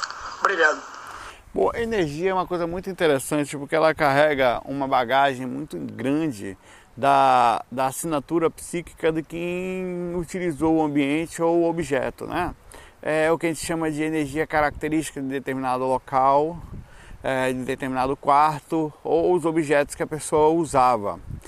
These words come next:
Speaker 2: Quando a pessoa tem uma, o que, o que que caracteriza, o que que faz um objeto gravar a energia do seu, o, de quem estava utilizando ele? O simples utilizar,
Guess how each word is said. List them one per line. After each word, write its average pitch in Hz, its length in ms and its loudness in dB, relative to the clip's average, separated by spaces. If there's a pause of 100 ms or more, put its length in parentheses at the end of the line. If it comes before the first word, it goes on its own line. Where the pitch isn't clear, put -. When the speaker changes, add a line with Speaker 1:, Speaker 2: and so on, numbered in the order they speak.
(380)
Speaker 2:
Quando 220 160 2
a 247 40 4
pessoa 170 400 2
tem 151 220 -2
uma, 139 360 4 (180)
o 165 100 -4
que, - 120 -8
o 202 120 -2
que 226 160 -4
que 220 100 -10
caracteriza, 151 1200 2
o 151 100 -10
que - 120 -20
que 190 140 -10
faz 175 480 2
um 160 60 -4
objeto 147 420 -2
gravar 127 640 2 (440)
a 135 540 6
energia 139 600 0
do 131 160 -4
seu, 139 440 0 (400)
o, 127 500 -4
de 123 120 -6
quem 143 120 -4
estava 135 260 -2
utilizando 131 500 -4
ele? 107 260 -2 (300)
O 170 80 -4
simples 220 400 -4
utilizar, 170 720 0